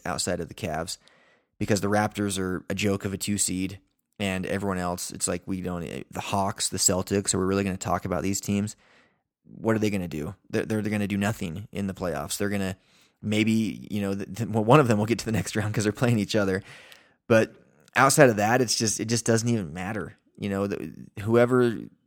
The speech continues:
the Cavs play, they're going to beat. And so it's just a matter of who they play in the finals, right? So I could see the Cavs winning it all. I could. If, if Kyrie is healthy and Kevin Love is healthy and LeBron stays healthy, which he always does 'cause he's a machine,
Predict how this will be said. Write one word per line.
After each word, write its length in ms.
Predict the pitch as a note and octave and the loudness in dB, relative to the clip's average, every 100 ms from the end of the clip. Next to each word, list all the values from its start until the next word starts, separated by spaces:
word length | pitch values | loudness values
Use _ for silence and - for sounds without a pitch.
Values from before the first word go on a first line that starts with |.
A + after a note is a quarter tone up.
| _ - _ _ - | _ -20 _ _ -8
the 80 | G#2+ | -6
Cavs 380 | B2 G#2+ G2+ - | -2 -2 -2 -2
play, 220 | A2 G2 | -2 0
they're 120 | F#2+ | -2
going 220 | F#2+ F#2+ | -4 -6
to 60 | F#2 | -6
beat. 360 | G2 E2+ E2+ - _ _ - | -4 -4 -6 -12 _ _ -10
And 140 | G#2 | 0
so 180 | - G#2 | 2 4
it's 140 | G2+ - | 2 2
just 200 | A2+ G#2+ | 2 0
a 40 | |
matter 340 | G#2 G2 F#2+ | -2 -2 -2
of 180 | F#2 F#2 - _ _ _ _ _ _ _ | -4 -6 -14 _ _ _ _ _ _ _
who 120 | - G2+ | 0 2
they 100 | G2 | 2
play 140 | G2+ | 0
in 60 | G2+ | 0
the 60 | |
finals, 360 | A#2+ C3 D2+ F2 | 0 0 -2 -4
right? 220 | F2+ - | -4 0
So 200 | - G2+ - - - | 2 0 -2 -18 -6
I 140 | - E3+ | 2 2
could 160 | D#4+ | 4
see 100 | D#4 | 2
the 80 | D4 | 2
Cavs 320 | C#4+ G#3 G3+ | 2 2 2
winning 220 | F3+ E3+ D#3 | 2 2 2
it 120 | C#3+ | 4
all. 220 | B2+ G#2+ - _ _ - | 4 2 -8 _ _ -4
I 60 | |
could. 240 | - B2+ G#2 | 2 4 4
If, 160 | - | 0
if 200 | - G#2+ | -2 -2
Kyrie 460 | - B2+ D#3 D#3+ D#3+ | 0 4 6 6 4
is 140 | D#3 | 4
healthy 500 | C#3 A#2+ - A#2+ A2+ | 2 2 2 0 -2
and 120 | - | -6
Kevin 260 | - A2+ C3+ | -2 -2 0
Love 160 | B2+ B2+ | 0 0
is 100 | - | 0
healthy 460 | G#2+ - G2 F#2 | -2 0 -2 -2
and 120 | D2 | -4
LeBron 380 | E2 G2 G2 A#2 | -8 -4 -2 -2
stays 240 | - B2 A#2+ | -2 -4 -2
healthy, 440 | G2+ G2 F#2+ F#2+ - _ - | -4 -4 -4 -4 -8 _ -12
which 160 | - | -6
he 120 | - | -2
always 280 | G#2+ F2+ F#2 | 0 0 -6
does 260 | F2 F2+ G2 | -6 -8 -8
'cause 140 | - | -6
he's 140 | F#2+ F#2+ | -4 -4
a 40 | |
machine, 440 | G2 - E2+ E2 | -4 -6 -8 -10